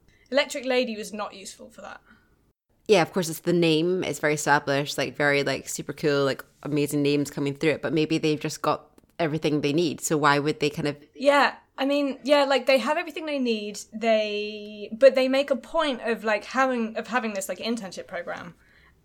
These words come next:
Speaker 1: and they
Speaker 2: Okay.
Speaker 1: take on, I think, I think, I think it's twelve, they have, like, twelve
Speaker 2: Oh,
Speaker 1: interns
Speaker 2: wow.
Speaker 1: at a time, who are all unpaid, and they do, like, day and night shifts.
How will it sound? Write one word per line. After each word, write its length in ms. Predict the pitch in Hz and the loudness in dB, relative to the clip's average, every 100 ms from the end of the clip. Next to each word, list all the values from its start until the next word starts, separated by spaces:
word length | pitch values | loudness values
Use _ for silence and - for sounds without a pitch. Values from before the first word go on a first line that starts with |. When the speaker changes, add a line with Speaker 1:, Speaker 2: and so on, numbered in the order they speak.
| _ | _
Speaker 1:
and 180 | 233 240 | -4 0
they 80 | 233 | -2
Speaker 2:
Okay. 20 | 240 | -2
Speaker 1:
take 400 | - 277 277 254 | 2 2 2 0
on, 460 | 254 220 196 202 - _ - | 2 2 -2 -10 -14 _ -10
I 60 | |
think, 240 | 220 330 - | -6 -6 -4
I 60 | 285 | -4
think, 260 | 302 - - | -4 -6 -8
I 60 | 262 | -8
think 140 | - | -8
it's 140 | 262 | -8
twelve, 540 | - - 277 294 349 - - | -4 2 4 4 0 -10 -2
they 120 | 285 | -2
have, 140 | 277 - - | -2 -6 -4
like, 180 | 220 226 | -4 -2
twelve 320 | - 285 285 | 2 6 6
Speaker 2:
Oh, 40 | 285 | 4
Speaker 1:
interns 300 | 196 254 262 | 0 0 0
Speaker 2:
wow. 60 | |
Speaker 1:
at 80 | - | 0
a 40 | |
time, 420 | 254 208 196 196 202 _ _ _ _ _ _ - - _ | -2 -2 -4 -8 -16 _ _ _ _ _ _ -20 -20 _
who 100 | 262 | 0
are 40 | 226 | 8
all 240 | 262 277 | 10 10
unpaid, 640 | 262 240 220 196 196 214 - _ _ _ _ _ _ _ _ - | 6 2 -6 -8 -10 -12 -16 _ _ _ _ _ _ _ _ -4
and 200 | 233 226 | 0 2
they 140 | 220 | 2
do, 260 | 220 247 247 | 2 0 0
like, 280 | 220 214 220 | 0 0 2
day 180 | 220 | 2
and 140 | 214 214 | 2 -4
night 220 | 202 220 | -6 -4
shifts. 640 | - 254 262 - - - | -2 -2 -4 -10 -12 -12